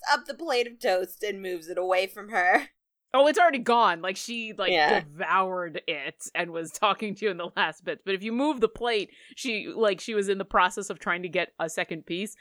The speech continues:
Speaker 2: and when you move the plate, she just kinda throws up her hands and continues to look at,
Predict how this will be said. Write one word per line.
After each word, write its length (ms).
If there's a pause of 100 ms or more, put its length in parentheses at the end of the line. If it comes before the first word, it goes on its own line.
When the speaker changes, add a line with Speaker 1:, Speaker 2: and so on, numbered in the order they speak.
(160)
Speaker 2:
and 80
when 120
you 80
move 260
the 80
plate, 320
she 100
just 200
kinda 300 (760)
throws 220
up 100
her 120
hands 360
and 200 (180)
continues 380
to 80
look 180
at, 240